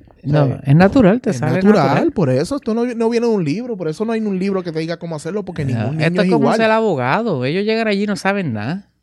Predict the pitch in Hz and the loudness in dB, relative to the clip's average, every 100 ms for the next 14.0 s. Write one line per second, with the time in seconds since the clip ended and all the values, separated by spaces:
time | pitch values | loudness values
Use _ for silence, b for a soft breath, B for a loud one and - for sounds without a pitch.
0 | _ 127 113 - 147 131 101 - b b | _ -6 -6 -2 -4 -4 -14 -18 b b
1 | b b 135 123 196 - 262 214 214 160 | b b -2 4 4 4 0 -2 -2 -2
2 | 127 131 190 208 220 311 - 165 170 208 | -4 -4 -4 -6 -4 -6 -4 -4 -2 -2
3 | 233 247 214 214 196 180 - - 151 - | -4 -10 -10 -10 -8 -10 -12 -8 -8 -8
4 | - - _ _ _ 165 139 127 156 196 | -16 -20 _ _ _ -4 -4 -4 2 2
5 | 185 202 202 226 196 165 143 139 - 143 | 2 -2 -2 0 -2 -6 -8 -8 -8 -10
6 | 131 139 131 123 185 208 165 139 143 135 | -10 -10 -12 -8 -6 -6 -6 -6 -8 -8
7 | 160 135 120 107 b b b b 156 208 | -8 -8 -10 -10 b b b b -4 0
8 | 208 214 208 190 165 196 220 b b b | 0 0 2 4 4 2 0 b b b
9 | 165 156 156 151 151 165 214 220 220 214 | -4 0 0 0 0 0 0 2 0 0
10 | _ - 147 139 135 131 120 - 127 - | _ -4 0 2 2 0 -2 -4 -8 -4
11 | 147 139 143 160 180 185 185 180 160 151 | -4 -4 0 2 4 2 4 2 2 -2
12 | 151 143 143 131 143 127 127 117 131 151 | -4 -4 -6 -6 -6 -4 -4 -4 -6 -6
13 | 180 170 - 156 - 156 156 147 123 92 | -4 -4 -2 -4 -4 -2 0 2 0 -4